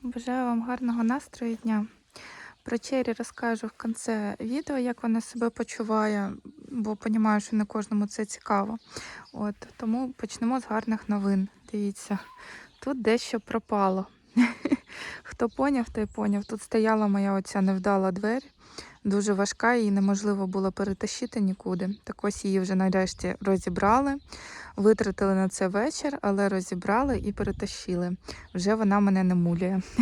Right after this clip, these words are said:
<laughs> Це дуже добра новина. Е, не дуже добра новина, в мене все встало, бо дуже холодно, робити нічого неможливо.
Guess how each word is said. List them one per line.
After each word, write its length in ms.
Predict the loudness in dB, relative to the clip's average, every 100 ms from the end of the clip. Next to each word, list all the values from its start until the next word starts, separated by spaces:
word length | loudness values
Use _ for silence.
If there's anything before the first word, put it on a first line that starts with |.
| 2 2
<laughs> 440 | -2 -12 -10 -6 -2
Це 120 | 0
дуже 260 | 0 0
добра 360 | 0 0 0 2
новина. 560 | 2 2 2 2 0 -2 -6 -10 -6 -6 -6 -8 -10 -14 -10 0
Е, 60 |
не 360 | 4 6 6 6
дуже 260 | 6 4 6
добра 280 | 4 4
новина, 360 | 4 6 6 6
в 40 |
мене 240 | 6 6 4
все 200 | 4 2
встало, 640 | 2 4 6 8 6 4 4
бо 180 | 2 4
дуже 300 | 2 4 2
холодно, 720 | 2 2 4 6 6 6 4
робити 420 | 4 4 4 4 4
нічого 480 | 4 4 4 6
неможливо. 880 | 6 8 8 8 6 4 6 6 4